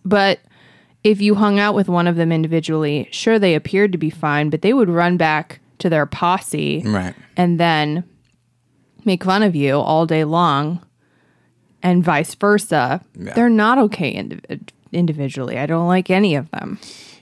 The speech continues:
Speaker 2: Yeah, it's, it's very frustrating when you realize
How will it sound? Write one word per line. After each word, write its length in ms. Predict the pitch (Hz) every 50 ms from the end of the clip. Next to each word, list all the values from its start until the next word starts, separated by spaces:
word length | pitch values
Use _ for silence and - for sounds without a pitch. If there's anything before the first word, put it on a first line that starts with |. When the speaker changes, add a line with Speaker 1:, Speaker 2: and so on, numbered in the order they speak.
| _ _
Speaker 2:
Yeah, 300 | - 117 110 101 95 98 -
it's, 440 | 104 120 120 113 - - - - - _ _ _ _ _ _ _ - _ -
it's 240 | - 123 117 107 120
very 360 | 117 120 135 147 156 156 135
frustrating 800 | - - 131 113 107 - - 120 107 104 101 101 101 101 98 101 -
when 200 | - 104 101 101 101
you 100 | 101 98
realize 720 | 101 101 101 101 98 98 98 95 95 95 92 - - -